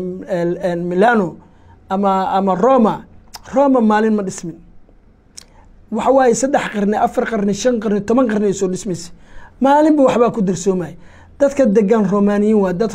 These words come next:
Roma degan. Wadda Talyaani oo Roma degan. Haddana Talyaani oo dhan aa wax ku laho,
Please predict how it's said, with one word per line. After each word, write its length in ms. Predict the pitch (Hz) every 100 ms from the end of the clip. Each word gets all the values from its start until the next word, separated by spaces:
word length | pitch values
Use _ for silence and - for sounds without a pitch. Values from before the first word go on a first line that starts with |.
| -
Roma 340 | 262 254 214
degan. 460 | 165 175 170 196 214 - - - - -
Wadda 240 | - 214 254
Talyaani 520 | 254 254 269 294 285
oo 80 | 254
Roma 380 | 202 233 226 180
degan. 300 | 170 170 185
Haddana 260 | 202 226 220
Talyaani 440 | 226 240 254 254
oo 60 | 226
dhan 160 | 220
aa 60 | 208
wax 160 | 196 190
ku 100 | 240
laho, 360 | 247 247 226 165